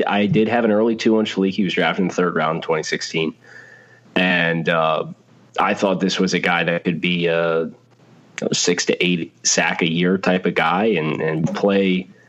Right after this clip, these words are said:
not necessarily be your, your star rusher, but be a complimentary rusher. And it just hasn't gotten off the ground. And,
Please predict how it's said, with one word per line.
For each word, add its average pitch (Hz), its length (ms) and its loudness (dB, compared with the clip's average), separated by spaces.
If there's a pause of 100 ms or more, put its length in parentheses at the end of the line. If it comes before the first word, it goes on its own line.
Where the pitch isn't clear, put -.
(140)
not 110 200 4
necessarily 110 440 2
be 90 120 0
your, 90 320 2
your 92 220 0
star 104 520 2
rusher, 90 400 0
but 92 180 -2
be 90 140 2
a 90 40 -4
complimentary 87 680 0
rusher. 85 400 0
And 78 200 -2
it 80 120 -4
just - 300 0
hasn't 92 400 0
gotten 85 200 0
off 87 220 -2
the - 60 -4
ground. 95 500 2
And, 78 140 -4